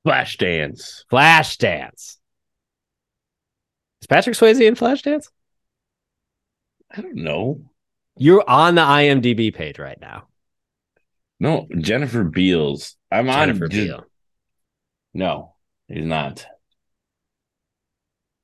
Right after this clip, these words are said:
Speaker 2: All right. Well, we got there in the end, folks.
Speaker 1: Yeah.
Speaker 2: Full points for me.
Speaker 1: Patrick Swayze Hour brought to you by Zeestown T V.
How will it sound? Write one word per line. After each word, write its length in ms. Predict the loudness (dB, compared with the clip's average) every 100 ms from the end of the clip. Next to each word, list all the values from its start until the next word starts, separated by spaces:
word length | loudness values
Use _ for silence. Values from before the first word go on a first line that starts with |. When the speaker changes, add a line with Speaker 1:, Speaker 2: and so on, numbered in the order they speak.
| _
Speaker 2:
All 80 | -2
right. 200 | -2 -2 -8 _ _ _ _ _ _ _ _ _ _ _ _ _ -2
Well, 120 | 2
we 100 | 4
got 260 | 4 2 4
there 160 | 4
in 120 | 4
the 120 | 2 -2
end, 200 | -4 -12
folks. 320 | -12 -4 0
Speaker 1:
Yeah. 120 | 4
Speaker 2:
Full 180 | 6 6
points 360 | 6 4 4 0
for 140 | 0
me. 320 | 0 -2 -4 -14 _ _ _ _ _
Speaker 1:
Patrick 360 | -4 -4 -2 -6
Swayze 520 | 0 2 2 2 0
Hour 300 | 0 0 0
brought 280 | 0 0 0
to 120 | -2
you 120 | -2 0
by 240 | -2 -6 -8
Zeestown 1400 | -10 -4 -2 -4 -8 -2 2 4 4 2 2 -2 -4
T 240 | -6 -4 -2
V. 400 | -4 -8 -10